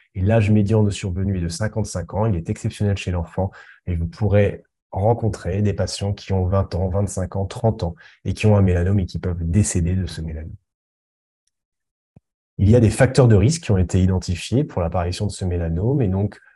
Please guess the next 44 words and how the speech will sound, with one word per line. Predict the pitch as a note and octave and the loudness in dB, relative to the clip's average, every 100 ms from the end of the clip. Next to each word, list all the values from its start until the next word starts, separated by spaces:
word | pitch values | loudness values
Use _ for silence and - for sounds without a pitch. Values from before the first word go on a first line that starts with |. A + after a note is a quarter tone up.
| _ | _
ce | - | -14
sont | F#2+ - G#2 G#2 | -10 -2 -2 0
des | G2 | -2
patients | F#2 F#2 A#2 | -4 -4 -4
qui | G#2 | -4
présentent | - - F#2+ G2+ - | -6 -4 -2 -2 -4
un | E2+ | -4
nombre | F#2+ G#2+ F#2 | -2 -2 -2
de | F2 | -4
grains | F2 F2+ | -4 -4
de | F2+ | -4
beauté | F2+ - F2 | -4 -6 -8
très | - - G#2 G#2 | -4 0 2 4
élevé, | F#2+ F#2+ B2+ | 4 2 0
souvent | C3+ - E2+ | -2 -6 -4
on | |
dit | E2 F2 E2 | -4 -4 -6
à | |
plus | - G2+ | -4 -6
de | |
cinquante, | - - G#2 G#2 G2 C#3+ D#3 - - - | -2 0 2 2 0 0 -2 -14 -20 -8
ou | - A2 A#2+ - | 2 4 4 0
ils | - F#2+ F2 | -4 -4 -4
présentent | - F#2 G#2 G#2 | -2 0 2 0
un | |
syndrome | E2+ - G#2+ G2+ A2 A2 | -2 0 0 2 2 2
des | F2+ F2+ | 2 0
névis | F#2 F2+ | -2 -2
atypiques. | G2 F#2 F#2+ - A#2+ C#3 - | -2 -4 -8 -2 -2 0 -2
Ils | F2 D#2+ | -4 -2
ont | G2+ F2+ D#2+ | -2 -4 -6
beaucoup | F2+ G#2+ G#2+ B2+ | -2 0 0 0
de | G#2+ G2 | 0 -2
grains | - | -4
de | F#2+ | -4
beauté, | F#2+ F#2 - A2+ | -2 -4 -2 -2
et | |
ces | A2 F#2 | -2 -4
grains | F2+ F2 | -6 -6
de | |
beauté | F#2 F#2 G#2+ G#2+ | -4 -4 -2 -2
ont | F2+ | -4
un | E2+ | -4
aspect | F#2 - - G2+ | -6 -6 -4 -4